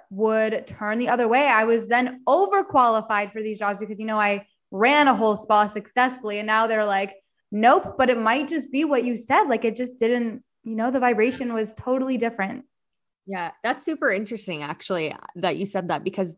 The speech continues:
Speaker 2: there was a few times there where I was also applying for jobs, 'cause I, I, I think we can all probably resonate with the fact that it was, it, it's been scary, right?
Speaker 1: Mm-hmm.
Speaker 2: Like, the, the,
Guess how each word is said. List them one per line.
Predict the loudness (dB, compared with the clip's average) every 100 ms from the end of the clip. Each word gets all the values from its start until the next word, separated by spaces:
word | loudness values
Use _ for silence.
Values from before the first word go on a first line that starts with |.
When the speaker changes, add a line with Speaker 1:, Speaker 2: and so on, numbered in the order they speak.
| -4
Speaker 2:
there | 0
was | 0 -2
a |
few | -6 -6
times | -4 -6 -4
there | -4 -6
where | -6
I | -4
was | -6 -6
also | -8 -6 -4 -4
applying | -2 -4 -4 -4
for | -6
jobs, | -4 0 0 -2
'cause | -6 -6
I, | -6 -12 -20 -20 _ _ _ _ _ -8
I, | -8 -6
I |
think | -4 -4
we | -4
can | -2
all | 0 2 2 0 -4
probably | -4 -2 -2 -2 -2 -4 -10 _ -4
resonate | -2 -2 -2 -4
with | -6
the | -10
fact | -6 -8 -6
that | -6
it | -4
was, | -6 -8 -14 -6
it, | -6 -6 _
it's | -8 -8 -8
been | -6 -6
scary, | -8 -6 -6 -6 -10 _ -4
right? | -2 -2
Speaker 1:
Mm-hmm. | -4
Speaker 2:
Like, | -8 -10 -12
the, | -2 0 0 0
the, | -4 -2 -4